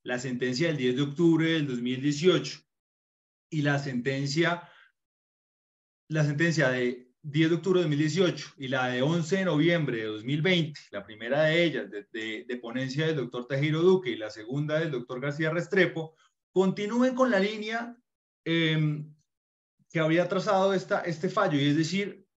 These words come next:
las exclusiones en sede de tutela, por supuesto, que es el, es el escenario que estamos analizando, deben estar en la primera página de la póliza y no a partir de ella.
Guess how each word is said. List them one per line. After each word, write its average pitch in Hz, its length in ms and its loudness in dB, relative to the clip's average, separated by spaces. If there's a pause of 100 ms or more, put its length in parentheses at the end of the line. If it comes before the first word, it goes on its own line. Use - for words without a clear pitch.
(220)
las 135 220 -4
exclusiones 143 800 -2
en 113 160 -12
sede 120 300 -2
de 170 80 0
tutela, 185 500 2
por 101 140 -10
supuesto, 120 500 -4
que 104 80 -10
es 98 80 -12
el, 120 200 -8
es 131 240 -6
el 151 120 -4
escenario 135 380 -4
que 156 80 -6
estamos 127 340 -6
analizando, 156 640 -2 (320)
deben 151 260 2
estar 156 520 -2 (100)
en 202 280 -2
la 190 140 2
primera 185 380 0
página 190 400 0
de 190 60 4
la 190 160 0
póliza 185 500 2 (400)
y 165 140 0
no 170 240 2
a 170 180 2
partir 139 520 0
de 160 240 4
ella. 135 320 -4